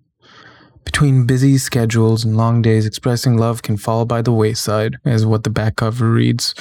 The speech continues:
Um, Gary Chapman was a, is an author, a speaker, and a counselor,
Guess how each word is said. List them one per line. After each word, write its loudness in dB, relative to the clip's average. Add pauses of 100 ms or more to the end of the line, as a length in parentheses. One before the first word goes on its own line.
(340)
Um, 2
Gary 0 (540)
Chapman 0
was 2
a, 2
is 0
an 0
author, 2
a 2
speaker, 0
and 0
a 0
counselor, 0